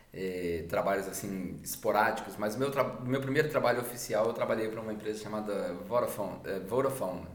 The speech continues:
é, Vodafone no Brasil, que a galera vai entender. Aquela patrocinadora dos carros de Fórmula um e por aí vai. É a maior empresa, se eu não me engano, a maior empresa de telecomunicações no mundo hoje, em, em termos de celular.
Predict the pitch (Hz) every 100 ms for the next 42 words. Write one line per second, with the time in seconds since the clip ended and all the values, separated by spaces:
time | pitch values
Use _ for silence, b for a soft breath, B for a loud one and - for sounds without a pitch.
0 | 87 92 110 117 - 104 92 90 90 90
1 | 90 95 95 90 90 90 92 90 104 87
2 | - B B B B B 170 170 160 147
3 | 147 120 117 110 - 110 101 98 - 101
4 | 101 92 98 95 98 95 92 - - B
5 | B B - 156 160 156 170 175 160 160
6 | 165 113 151 156 135 104 113 131 107 120
7 | 127 - 117 117 107 104 120 117 123 113
8 | 107 107 - 101 104 98 110 117 117 117
9 | 101 92 87 - - - 90 92 95 95
10 | - 104 98 95 - 110 92